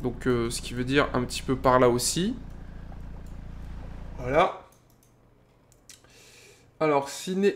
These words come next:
est là. Moi, je veux une vue. Voilà, moi, je veux une vue comme ça. Alors, Sydney est là. Sydney est là, Sydney est là.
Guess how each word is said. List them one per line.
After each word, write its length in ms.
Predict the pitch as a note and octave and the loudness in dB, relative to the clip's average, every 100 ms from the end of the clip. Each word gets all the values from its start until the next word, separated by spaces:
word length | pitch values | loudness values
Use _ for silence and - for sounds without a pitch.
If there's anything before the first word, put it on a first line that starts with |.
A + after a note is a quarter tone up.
| - | 0
est 160 | D3 | 0
là. 520 | D3 D#3 F3 G3 - - - | 4 4 4 2 0 -14 -10
Moi, 240 | C#3 D#3 E3 | -6 -4 -4
je 120 | C3+ | -6
veux 160 | B2+ | -4
une 180 | B2+ B2 | -4 -4
vue. 520 | A#2+ B2+ D#3+ E3+ - - _ _ _ _ _ _ _ _ _ _ _ _ _ _ _ _ _ - | -8 -8 -8 -8 -10 -18 _ _ _ _ _ _ _ _ _ _ _ _ _ _ _ _ _ -6
Voilà, 240 | B2 - - | -4 -4 -4
moi, 100 | C3 | -6
je 60 | |
veux 60 | B2+ | -4
une 80 | B2 | -8
vue 120 | D3+ | -8
comme 200 | C#3 B2+ | -10 -10
ça. 420 | - D3+ D#3+ - _ _ _ - - - _ - _ _ _ - | -6 -4 -4 -6 _ _ _ -20 -20 -20 _ -20 _ _ _ 2
Alors, 480 | D#3 D#3+ C#3 C#3 C#3 | 4 6 6 4 2
Sydney 680 | - - F#3 E3+ F#3+ F#3 - | -2 0 0 4 6 6 6
est 160 | D3 C#3+ | 6 6
là. 480 | C#3 C#3 D#3 - - - _ _ _ _ _ _ _ _ _ _ _ _ _ - - _ - | 6 4 2 0 -6 -20 _ _ _ _ _ _ _ _ _ _ _ _ _ -20 -20 _ -20
Sydney 600 | - F3 E3+ G#3 G#3+ F#3 | -12 -6 0 4 8 8
est 40 | |
là, 220 | F#3+ A3+ | 6 4
Sydney 640 | A3+ - D#3 D3 F3 G3+ - | 2 -8 -10 -8 -4 -4 -2
est 120 | C#3+ | -2
là. 480 | C#3 C3+ B2 - | 2 4 4 0